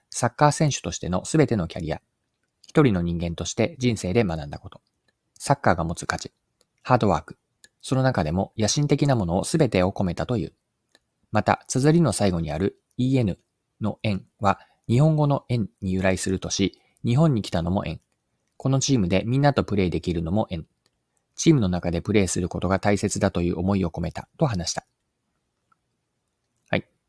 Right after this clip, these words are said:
以上が日経クロストレンドの二千二十二年九月二十六日の記事からの引用でした。で、ブランド名称の最後に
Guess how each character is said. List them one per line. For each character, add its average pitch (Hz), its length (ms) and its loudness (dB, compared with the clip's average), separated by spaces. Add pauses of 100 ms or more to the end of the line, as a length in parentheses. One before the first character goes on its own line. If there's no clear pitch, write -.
(520)
以 139 80 6
上 107 140 4
が 95 200 2
日 110 100 -2
経 110 160 2
ク 110 120 2
ロ 107 80 2
ス - 100 -4
ト 107 80 2
レ 98 80 2
ン 85 80 -6
ド 80 100 -8
の 98 220 -2
二 117 80 -2
千 107 220 2
二 101 100 4
十 95 140 0
二 87 120 0
年 82 180 -4
九 135 100 -4
月 - 460 0
二 131 120 -2
十 120 160 2
六 87 240 0
日 104 320 -2
の 104 120 -2
記 104 120 -4
事 - 160 -6
か - 200 -6
ら 98 60 4
の 117 140 0
引 95 120 -6
用 78 120 -8
で - 80 -14
し - 80 -6
た。 - 140 -8 (1800)
で、 - 80 0
ブ 113 100 6
ラ 160 100 8
ン 190 60 4
ド 214 80 2
名 226 160 4
称 82 200 -2
の 80 120 -6
最 123 220 2
後 - 200 -4 (440)
に 101 300 0